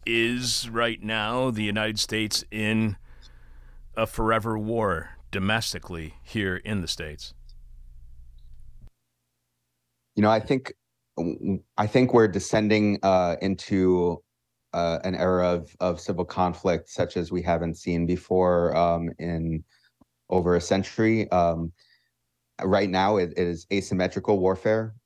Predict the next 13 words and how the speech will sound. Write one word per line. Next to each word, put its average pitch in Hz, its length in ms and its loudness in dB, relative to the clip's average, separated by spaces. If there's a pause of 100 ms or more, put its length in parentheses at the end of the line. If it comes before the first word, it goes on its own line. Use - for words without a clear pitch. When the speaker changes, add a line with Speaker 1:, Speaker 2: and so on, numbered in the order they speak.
Speaker 2:
Uh, 90 280 0
it's, - 380 -6
it's 87 220 -2
waged 90 600 0 (460)
overwhelmingly, 101 920 2 (460)
uh, 90 200 4
with 87 160 -2
overwhelming 98 520 2
force 98 480 0
and 90 140 -8
overwhelming, 92 640 0
uh, 85 400 2 (140)
uh, 82 260 -4